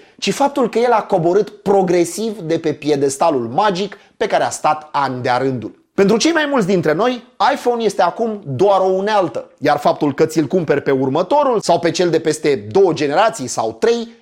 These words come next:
nu mai este un eveniment, ci o recurență, o rutină. Ceva gen cum îți schimbi televizorul sau frigiderul, doar că la intervale ceva mai scurte de timp,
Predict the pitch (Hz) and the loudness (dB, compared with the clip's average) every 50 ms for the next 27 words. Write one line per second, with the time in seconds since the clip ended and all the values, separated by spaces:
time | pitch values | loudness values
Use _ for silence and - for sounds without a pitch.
0 | _ _ _ 226 269 277 277 269 247 226 - - 208 202 - - 202 190 190 190 | _ _ _ -8 -4 -2 0 0 0 0 2 0 0 0 0 0 0 2 2 2
1 | 190 190 170 151 185 185 175 175 175 175 185 180 160 123 110 - - - _ _ | 2 2 2 2 2 2 2 2 0 0 0 -2 -2 -4 -6 -12 -18 -20 _ _
2 | _ _ - - 208 202 202 196 190 196 - 214 220 214 202 180 - - 107 90 | _ _ -6 -2 0 0 0 0 -2 -2 -2 -2 -2 -2 -4 -6 -6 -8 -10 -12
3 | - _ - 156 160 165 175 185 180 160 - - 208 202 170 127 87 - - _ | -12 _ -2 2 2 2 4 2 0 0 -2 -4 -4 -4 -4 -4 -8 -12 -18 _
4 | _ _ - - 196 220 220 190 202 214 208 196 156 - - - _ _ - - | _ _ -4 -2 0 0 2 2 0 0 0 -2 -6 -8 -14 -20 _ _ -4 0
5 | 240 226 226 220 226 - - - - 240 233 190 - - 160 151 139 135 135 139 | 2 2 2 0 -2 -4 -8 -6 -2 -2 -2 -2 0 0 0 0 0 0 -2 -2
6 | 135 170 165 143 127 - 117 110 117 - - 135 147 202 214 302 311 294 285 294 | 0 0 0 0 -2 -2 -4 -4 -4 -4 -4 -4 -2 -2 0 0 2 2 0 0
7 | 277 - - - - - _ - 254 - - 202 185 175 175 165 160 165 156 147 | -2 -6 -12 -20 -20 -8 _ -2 0 0 2 2 2 2 2 0 0 0 -2 0
8 | 151 180 180 180 170 - - 175 160 170 170 165 156 151 151 - - 170 160 - | 0 0 0 0 0 -2 -2 -2 -2 -2 -2 -4 -4 -4 -6 -4 -4 -4 -2 -2
9 | - 156 147 151 156 160 - 120 101 95 - - | 0 0 0 0 0 -2 -4 -10 -12 -14 -16 -20